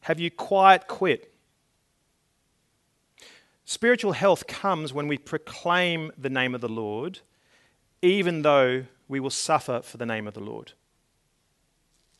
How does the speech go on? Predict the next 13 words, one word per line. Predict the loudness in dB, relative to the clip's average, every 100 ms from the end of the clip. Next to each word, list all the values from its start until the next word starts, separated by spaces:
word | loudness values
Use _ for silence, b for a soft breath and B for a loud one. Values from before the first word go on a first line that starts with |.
| _ _ _ _ _ b b
And | -8 -2
so | 0 -2 -6 _ _ _ _ _
we | -4 -2 -2
give | 0 2
it | 2
all | 2 2
we've | 2 2
got. | 4 4 2 b b b b _ _ _ _ _ _ B B -4
We've | -2 2
given | 4 4 4 4
all | 10 12 12 8 4
we've | -2 -2 4
got | 6 8 6